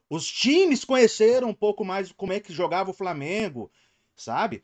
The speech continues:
Tem isso, o fato de um time conhecer como é que vai jogar, pô, muda totalmente. É, você pega vários jogos do Flamengo e você fala, "É assim que eles jogam." Então,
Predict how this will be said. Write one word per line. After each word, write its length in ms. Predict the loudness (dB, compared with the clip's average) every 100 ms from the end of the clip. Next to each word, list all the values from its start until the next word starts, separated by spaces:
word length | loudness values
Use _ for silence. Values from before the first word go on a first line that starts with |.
| _ 0
Tem 220 | 2 2
isso, 360 | 0 -2 -10 -6
o 160 | -6
fato 420 | -2 0 0 0 -4
de 100 | -6
um 60 |
time 300 | -6 -4 -4
conhecer 440 | 0 0 2 2 0
como 140 | -2
é 60 | -6
que 100 | -2
vai 140 | -2
jogar, 520 | -2 -2 -2 -2 -4 -8 _ _
pô, 180 | -4 -2
muda 260 | -4 -8 -6
totalmente. 760 | -4 -2 -2 -4 -6 -8 -16 _ _ _ _ -10
É, 340 | -6 -6 -8 _ _ _
você 200 | -10 -8
pega 320 | 0 2 4
vários 280 | 4 4 4
jogos 240 | 0 0
do 80 | -4
Flamengo 400 | -2 -4 -4 -6
e 20 |
você 80 | -4
fala, 280 | 2 2 2 _ _ _ _ -6
"É 60 | -4
assim 220 | -4 -4
que 80 | 0
eles 140 | 0
jogam." 400 | 0 -4 -4 -6 _ _ _ _ _ _ _ -14
Então, 480 | 0 2 2 0